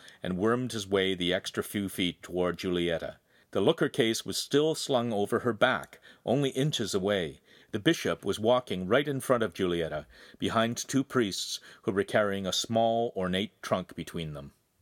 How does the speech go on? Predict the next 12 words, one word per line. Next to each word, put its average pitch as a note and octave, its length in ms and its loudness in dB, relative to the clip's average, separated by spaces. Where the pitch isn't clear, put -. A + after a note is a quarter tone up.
"The F#3 140 8
bones B3+ 520 2
of A3 140 4
San A3+ 360 6
Zeno!" F3+ 640 2
one B2 140 2
of A#2 80 0
the C3 80 6
priests - 360 -2
cried. G#2+ 640 2
"The F3+ 100 8
bones A#3+ 680 4